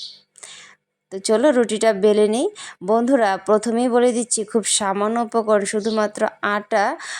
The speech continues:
আর চিনি দিয়ে কিন্তু দেখো এই অসাধারণ মিষ্টি রেসিপি তৈরি হয়ে গেল। আর এটা খেতে কিন্তু খুবই সুস্বাদু হয় এবং খুব চটজলদি এটা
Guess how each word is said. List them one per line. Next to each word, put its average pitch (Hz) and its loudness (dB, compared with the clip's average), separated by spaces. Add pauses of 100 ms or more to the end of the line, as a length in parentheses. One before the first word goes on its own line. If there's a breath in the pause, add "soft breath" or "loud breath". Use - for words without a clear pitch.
(140 loud breath)
আর 202 -6
চিনি 240 -4
দিয়ে 247 0
কিন্তু 226 -2
দেখো 202 0
এই 220 2
অসাধারণ 208 0
মিষ্টি 202 -2
রেসিপি 196 -2
তৈরি 196 0
হয়ে 202 2
গেল। 220 0 (500 loud breath)
আর 196 0
এটা 202 -2
খেতে 226 -2
কিন্তু 240 -2 (100)
খুবই 233 0
সুস্বাদু 202 0
হয় 180 0 (100)
এবং 190 0
খুব 247 -8 (160)
চটজলদি 233 -2
এটা 196 2